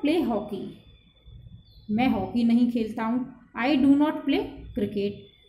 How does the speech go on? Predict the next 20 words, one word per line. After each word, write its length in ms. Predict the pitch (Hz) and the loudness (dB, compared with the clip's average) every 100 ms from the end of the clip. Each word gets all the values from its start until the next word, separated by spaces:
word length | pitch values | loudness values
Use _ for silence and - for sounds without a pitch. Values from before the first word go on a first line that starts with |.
| 220 | 0
मैं 160 | 277 311 | 0 0
cricket 420 | 254 247 240 240 | -2 -2 -4 -2
भी 140 | 226 220 | -2 0
नहीं 260 | 214 226 233 - - | 0 0 -2 -6 -6
खेलता 340 | 220 196 175 170 | -4 -4 -4 -8
हूँ, 240 | 170 - - - - - | -8 -12 -16 -20 -20 -6
दोनों 260 | 214 214 214 | 0 2 2
में 100 | 247 | 0
negative 420 | 240 262 285 269 | 0 0 0 0
है। 80 | 359 - - - - - - | -2 -6 -16 -20 -20 -20 -8
I 140 | 254 302 370 269 | -2 0 0 0
play 160 | 262 415 508 - - _ _ - - - - 208 214 | 2 0 -4 -14 -20 _ _ -20 -20 -20 -4 2 4
neither 420 | 208 254 285 359 349 | 4 2 6 6 6
hockey, 380 | 247 226 - 220 - - | 4 0 -2 -4 -4 -2
न 240 | 208 214 247 | 2 4 4
तो 140 | 320 330 | 2 2
मैं 360 | 302 262 202 | 2 2 0
hockey 380 | 208 202 247 247 | -2 -2 0 0
खेलता 320 | 254 247 - | 0 0 0
हूँ 220 | 269 381 | 0 -2